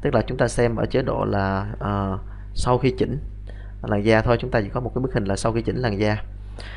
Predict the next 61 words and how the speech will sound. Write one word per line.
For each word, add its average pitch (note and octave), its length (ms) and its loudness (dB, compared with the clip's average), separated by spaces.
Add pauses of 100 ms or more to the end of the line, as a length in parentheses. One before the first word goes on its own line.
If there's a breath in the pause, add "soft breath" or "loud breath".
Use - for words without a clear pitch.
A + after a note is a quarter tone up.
(160 loud breath)
Chúng D3 120 4
ta D3 100 8
có C#3+ 80 2
thể B2 140 4
cho B2 260 4
nó B2+ 80 0
xem B2 520 0
với C3+ 180 6
những C3+ 140 4
cái C3+ 100 2
hình G#2 280 2
theo B2 120 2
chiều A2 200 0
ngang A#2 260 0
thì A2 60 -2
chúng A2+ 140 -4
ta B2 100 0
có B2 80 -2
thể A2 200 0
cho A#2 120 2
xem A2+ 340 -2 (720)
dọc G2+ 200 2
hai A#2 180 2
hình A#2 160 2
như G#2 60 -4
thế B2+ 100 0
này. A#2+ 160 0 (680 loud breath)
À, - 100 -2
hoặc G2+ 200 2
là G2 120 2
bạn G#2 280 -2
ví C3+ 80 0
dụ A2+ 140 6
trường G#2+ 140 4
hợp G#2+ 160 4
này G2 100 2
là G2+ 120 2
ảnh G2+ 160 -2
đứng B2 180 4
thì B2+ 120 0
chúng A#2 100 -6
ta A2+ 120 2
cho A2 200 0
xem G#2+ 320 -2
theo A2 140 -2
cái A#2+ 100 -2
dạng G#2 160 -2
vertical G#2+ 480 0
như G#2+ 120 -2
thế B2 60 0
này. A2+ 160 0 (500 loud breath)
À, G#2 120 -2
để G#2 100 2
bạn G2 180 0
có A#2 60 -2
thể G2+ 120 4
so A2+ 200 2
sánh C3 400 -2 (140)
ở A#2 240 -2
giữa G2+ 200 0
cái B2 140 -2